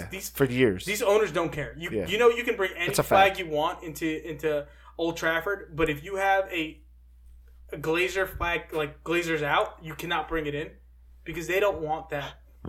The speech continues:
Speaker 1: publicized. So he's just trying to air that out. And I get that because, like, if you go to a, if you go to a fucking place where this, where, like, everything that you, you come back, like, let's say you go professional somewhere else,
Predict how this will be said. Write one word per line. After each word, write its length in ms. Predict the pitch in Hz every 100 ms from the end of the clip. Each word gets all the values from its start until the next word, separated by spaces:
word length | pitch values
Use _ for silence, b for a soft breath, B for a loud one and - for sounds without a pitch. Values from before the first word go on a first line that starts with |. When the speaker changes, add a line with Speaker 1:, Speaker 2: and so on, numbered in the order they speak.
| -
Speaker 1:
publicized. 640 | - 170 147 123 123 - - - - - - - - - - B -
So 160 | 180
he's 180 | 147 220
just 200 | 220 -
trying 240 | - 202
to 100 | 160 -
air 200 | 170 170
that 160 | 147 139
out. 220 | 135 127
And 100 | 156
I 80 | 208
get 260 | 208 247 240
that 200 | 143 143
because, 220 | 156 160
like, 140 | 156
if 80 | 190
you 80 | -
go 120 | 294
to 60 | 254
a, 120 | 165 - B B -
if 60 |
you 60 | 240
go 80 | 302
to 60 |
a 100 | 202
fucking 280 | 233 196 170
place 320 | - 160 160
where 80 | 151
this, 180 | 147 143 - - -
where, 180 | 160 156
like, 220 | 151 143 - - - - - - - b b -
everything 540 | 185 185 196 196 185
that 160 | 175 170
you, 120 | 165 170
you 140 | 214
come 240 | 240 254 185
back, 280 | 185 214
like, 200 | 165 165
let's 180 | 185 170
say 120 | 202
you 160 | 180 175
go 160 | 165 170
professional 500 | 170 160 165 156 156
somewhere 260 | 151 165
else, 100 | 156